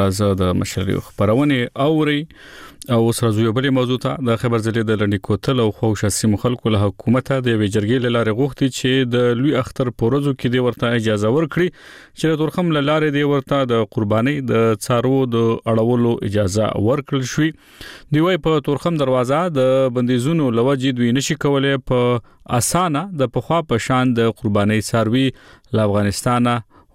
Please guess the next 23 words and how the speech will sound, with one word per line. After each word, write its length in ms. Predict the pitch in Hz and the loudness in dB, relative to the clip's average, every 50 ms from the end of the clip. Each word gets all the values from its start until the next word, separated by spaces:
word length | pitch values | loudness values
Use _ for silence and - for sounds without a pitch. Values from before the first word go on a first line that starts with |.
| - 113 | 0 2
واړوي. 440 | 123 120 104 95 90 90 101 113 131 - - - - - - _ _ _ _ _ _ _ _ _ _ _ _ _ _ _ _ - - 110 107 107 107 110 117 | 2 2 2 0 -2 0 0 0 0 -2 -4 -10 -20 -20 -20 _ _ _ _ _ _ _ _ _ _ _ _ _ _ _ _ -4 -2 0 0 2 2 2 2
بل 160 | 139 151 147 143 143 139 139 139 139 139 139 120 - - - - 127 117 - - | 2 2 2 2 2 2 2 2 2 0 0 -2 -4 -8 -8 -8 -8 -6 -4 -2
پلو 240 | 135 127 131 135 135 147 160 170 123 117 | 0 0 2 2 0 -2 -4 -4 -4 -4
حکومت 440 | 113 - - 120 123 131 117 - 139 | -4 -2 -2 0 0 0 0 0 0
وایي، 180 | 151 156 151 131 131 | 0 0 0 0 0
د 120 | 131 131 127 - | 0 0 0 -2
څاروو 340 | - 127 123 123 143 143 127 - | -2 0 0 0 0 -2 -2 0
په 100 | 127 123 123 123 123 120 - - - - - - - - - 110 110 110 110 110 107 110 | 2 2 2 2 2 0 -4 -8 -20 -20 -20 -20 -20 -12 -4 -2 0 2 2 2 2 2
راړولو 500 | 110 110 110 117 127 151 151 139 143 139 139 139 156 135 95 104 104 | 2 2 2 2 2 2 2 2 2 0 0 -2 -6 -10 -10 -4 -2
بندیز 360 | 110 110 107 107 113 110 107 110 | 0 0 2 2 2 2 2 0
نشته، 260 | 147 151 - - 175 160 151 | -2 -2 -2 0 0 -2 0
خو 160 | - - 139 135 127 | 0 0 0 2 2
د 100 | 127 127 123 127 | 2 2 2 2
یو 100 | 147 160 160 147 | 2 2 2 2
لړ 160 | 147 147 139 - - | 0 -2 -2 -2 -2
قانوني 340 | 139 120 123 123 131 139 139 135 135 135 - - - 104 104 104 104 104 104 104 104 107 107 | 0 2 2 2 2 2 2 0 0 -2 -2 -4 -4 -4 -2 0 0 0 0 2 2 2 2
مراحلو 480 | 110 110 110 113 110 131 139 139 131 131 123 113 | 2 2 2 2 2 2 2 2 2 2 2 2
له 180 | 110 110 107 101 - - | 2 2 2 0 -2 -2
تیرولو 400 | 113 104 110 110 117 110 110 107 110 | 0 0 2 2 2 2 2 2 2
وروسته 400 | 135 156 - - - 160 151 139 123 117 | 2 2 0 0 -2 -2 0 0 0 0
دا 100 | 110 - - 123 | 0 0 -2 -2
کار 220 | 117 120 131 135 135 - 101 107 110 | -2 -2 -4 -6 -8 -4 -2 0 0
ممکن 400 | 110 117 - - 127 107 98 | 0 0 0 -2 -2 0 0